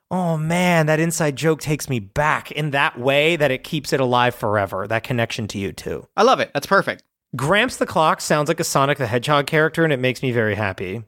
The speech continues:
Speaker 2: That's,
Speaker 1: Like
Speaker 2: yep, that
Speaker 1: Big the
Speaker 2: tracks.
Speaker 1: Cat. Can I ask you a question, though?
Speaker 2: Yeah.
Speaker 1: When does he decide that he's no longer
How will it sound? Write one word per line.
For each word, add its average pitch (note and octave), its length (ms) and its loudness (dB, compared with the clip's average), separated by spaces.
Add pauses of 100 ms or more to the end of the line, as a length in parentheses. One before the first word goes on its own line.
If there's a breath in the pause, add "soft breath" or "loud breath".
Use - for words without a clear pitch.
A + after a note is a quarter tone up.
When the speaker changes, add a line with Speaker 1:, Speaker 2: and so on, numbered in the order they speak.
(200)
Speaker 2:
That's, F3+ 240 -2
Speaker 1:
Like D3+ 80 4
Speaker 2:
yep, D#3 120 4
that - 40 -10
Speaker 1:
Big C#3+ 180 2
the C3+ 40 -8
Speaker 2:
tracks. C#3 260 0
Speaker 1:
Cat. C3+ 380 2 (580 loud breath)
Can D4+ 100 2
I D#4 40 4
ask F4 180 -2
you A#3 80 4
a - 40 2
question, D#3+ 380 0
though? E3+ 280 0 (300)
Speaker 2:
Yeah. D3 120 -2
Speaker 1:
When A#3 400 2
does F#3 300 2
he E3+ 120 -2
decide C#3+ 520 2
that B2 200 0
he's C#3 340 -2
no B2+ 200 4
longer A#2 760 0